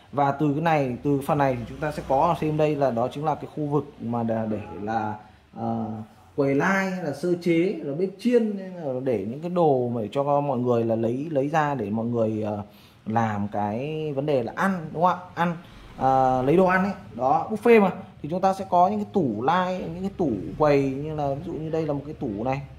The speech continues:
Đó, ví dụ như cái tủ này thì chúng ta có thể là làm cao lên. Đó,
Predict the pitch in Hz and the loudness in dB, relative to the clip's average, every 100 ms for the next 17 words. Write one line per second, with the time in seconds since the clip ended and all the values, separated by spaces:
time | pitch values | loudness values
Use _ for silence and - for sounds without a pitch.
0 | - 123 143 165 190 170 160 156 160 135 | -10 -6 -4 -4 -6 -8 -8 -8 -6 -2
1 | 117 139 135 127 147 160 160 156 117 123 | 0 0 -2 -8 -6 -4 -2 -2 0 2
2 | 131 131 151 156 160 165 170 - - - | 2 2 2 4 4 2 -2 -8 -16 -16
3 | - - 131 | -16 -6 -4